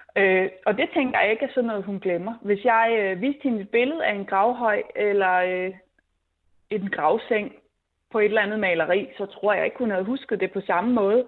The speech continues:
som at have ligget i en, øh, en rigtig gravseng i stenalderen på en rigtig bakke, der hvor vi var ude og kælke i vinters. Altså, <laughs> så, så det, det hænger jo utrolig godt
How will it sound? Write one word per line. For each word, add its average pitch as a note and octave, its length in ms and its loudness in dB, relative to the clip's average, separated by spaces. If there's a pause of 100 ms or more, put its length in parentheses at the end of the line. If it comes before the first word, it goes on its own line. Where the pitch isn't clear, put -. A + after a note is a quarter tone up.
(340)
som G#3 220 -2
at F#3+ 140 -2
have F#3+ 180 -2
ligget G3+ 360 0
i G3 200 -4
en, F3+ 160 -6
øh, F3+ 180 -4 (440)
en G3 200 -6
rigtig A3 380 -2
gravseng A#3 580 0
i A3 100 -4
stenalderen A3 640 2 (240)
på A3 120 0
en G3+ 140 -2
rigtig A#3+ 400 -2
bakke, F#3+ 360 0 (400)
der A#3+ 160 4
hvor F#3+ 180 4
vi G3 140 -4
var G3 60 4
ude G#3+ 320 -2
og G#3 200 -6
kælke G#3 520 -6
i G#3+ 60 -8
vinters. F#3 420 -2 (400)
Altså, E3+ 260 -4 (320)
<laughs> - 360 -20
så, B3+ 100 0 (280)
så B3+ 80 2
det, A3 380 0
det B3+ 120 2
hænger A#3 220 0
jo G3+ 120 6
utrolig A3 460 0
godt G3+ 180 0